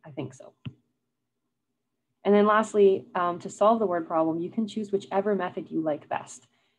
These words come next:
Uh, I solve just using algebra methods in this case because it's almost always easier than graphing. But if you really like graphing or if you have access to graphing technology, then it might be better to do that. So some graphing technology examples would be a graphing calculator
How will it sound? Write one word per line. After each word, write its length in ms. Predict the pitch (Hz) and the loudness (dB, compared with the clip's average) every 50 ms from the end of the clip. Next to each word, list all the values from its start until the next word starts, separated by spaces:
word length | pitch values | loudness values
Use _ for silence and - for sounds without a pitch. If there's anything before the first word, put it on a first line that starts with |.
| _ _ - | _ _ -8
Uh, 160 | 151 156 139 - - | -6 -6 -6 -2 2
I 180 | 180 190 202 202 | 4 4 4 2
solve 340 | 202 - 202 190 170 160 | 2 2 2 2 2 0
just 260 | - 185 180 - - - | -2 -2 -2 -2 -4 -10
using 320 | 185 165 - 165 160 - | -10 -8 -6 -6 -6 -4
algebra 360 | 165 170 170 170 196 202 208 202 | -4 -6 -4 -4 -2 -2 0 2
methods 420 | 208 202 202 220 220 214 - - | 2 0 0 -2 -6 -8 -8 -10
in 80 | 156 160 | -8 -8
this 200 | 180 196 - - | -8 -10 -12 -6
case 400 | - 240 254 262 - - - _ | -2 -2 -2 -2 -4 -12 -20 _
because 200 | - 190 196 - | -10 -10 -8 -8
it's 120 | 180 - - - | -12 -14 -4 0
almost 340 | 196 202 208 214 214 208 - - | 2 4 4 4 2 0 -4 -6
always 340 | 160 156 160 165 165 160 - | -2 0 2 4 2 2 2
easier 340 | - 160 160 156 160 160 160 | 0 -4 0 0 2 0 0
than 180 | 156 151 143 131 | -2 -6 -8 -6
graphing. 460 | 135 143 - - 220 233 262 285 - _ _ _ _ _ _ _ _ _ _ - | -8 -8 -4 -2 -2 0 -2 -2 -4 _ _ _ _ _ _ _ _ _ _ 4
But 240 | 233 226 220 220 | 6 6 6 4
if 140 | 196 196 196 | 0 -6 -6
you 80 | 196 190 | -4 0
really 220 | 202 214 214 196 | 2 4 4 4
like 220 | 175 180 202 202 208 | 4 4 0 2 2
graphing 420 | 208 208 202 208 233 214 208 202 | 2 2 2 0 -2 -4 -4 -6
or 120 | 190 175 165 | -6 -8 -10
if 100 | 160 - | -8 -10
you 60 | 170 | -12
have 120 | 165 165 - - | -12 -8 -8 -10
access 400 | - - - - - 123 - - | -10 -10 -14 -8 -8 -8 -8 -6
to 100 | - 107 | -10 -10
graphing 440 | - - 143 143 165 - 220 214 202 | -4 -2 -2 -2 0 -2 -6 -6 -2
technology, 720 | 233 226 226 - 226 226 233 240 233 240 254 262 262 262 - _ _ - | -4 -4 -2 -2 -4 -2 -2 -2 -2 -2 -2 -4 -4 -6 -10 _ _ -8
then 80 | 170 | -6
it 80 | 180 160 | -4 -2
might 160 | 160 156 165 | -2 -2 -2
be 60 | 170 | -4
better 220 | 160 160 147 151 151 | -8 -8 -10 -12 -12
to 120 | 147 156 | -12 -12
do 160 | 135 - - 131 | -10 -10 -10 -10
that. 200 | - - - _ _ _ _ _ _ _ _ _ _ | -10 -12 -14 _ _ _ _ _ _ _ _ _ _
So 160 | - 156 156 | -8 -8 -6
some 180 | - 165 165 | -4 -4 -2
graphing 340 | 160 156 156 160 160 160 160 | -2 -2 -2 -2 -6 -8 -6
technology 440 | - 156 - 160 147 151 151 - 156 | -6 -8 -6 -6 -6 -6 -6 -6 -6
examples 520 | 151 151 - 196 196 196 - 190 190 190 | -8 -2 -2 -2 -2 0 0 -2 -2 -2
would 100 | 180 160 | -6 -8
be 140 | - 156 156 | -6 -6 -6
a 40 | 165 | -2
graphing 360 | - 208 202 202 208 202 202 | 0 0 0 0 -2 -4 -2
calculator 640 | 208 196 190 - 196 185 185 180 180 180 175 175 | 0 -2 -2 -2 -8 -10 -8 -8 -6 -6 -8 -8